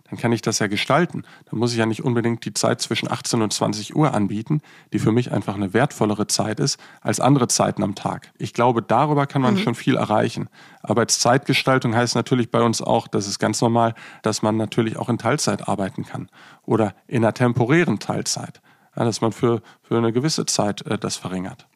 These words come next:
Speaker 1: Arbeitsort, Flexibilität.
Speaker 2: Mhm.
Speaker 1: Also f-, sozusagen, ich weiß nicht, ob man das so nennt, hybrides Arbeiten, äh, also Remote Work zu kombinieren mit einem Arbeitsplatz im Büro und das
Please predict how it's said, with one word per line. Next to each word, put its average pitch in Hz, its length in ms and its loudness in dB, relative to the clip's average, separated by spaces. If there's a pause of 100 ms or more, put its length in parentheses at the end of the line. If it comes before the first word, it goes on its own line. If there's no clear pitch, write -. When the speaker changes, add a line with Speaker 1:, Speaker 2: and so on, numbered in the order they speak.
(100)
Speaker 1:
Arbeitsort, 120 720 0 (140)
Flexibilität. 110 920 -2 (140)
Speaker 2:
Mhm. 208 260 0 (240)
Speaker 1:
Also 104 300 -2 (200)
f-, - 220 -20 (140)
sozusagen, 110 560 -2
ich 98 140 -14
weiß 110 120 -4
nicht, 113 60 -2
ob 101 80 -6
man 107 80 -2
das 104 140 -2
so 117 80 -2
nennt, 120 320 2
hybrides 120 560 0
Arbeiten, 120 520 2 (800)
äh, 110 60 -6
also 107 360 0
Remote 120 440 4
Work 120 380 2 (500)
zu - 160 0
kombinieren 123 720 2 (120)
mit - 320 0 (640)
einem 117 160 -2
Arbeitsplatz 117 500 0
im 113 140 -2
Büro 120 500 4 (540)
und 110 140 -2
das - 340 0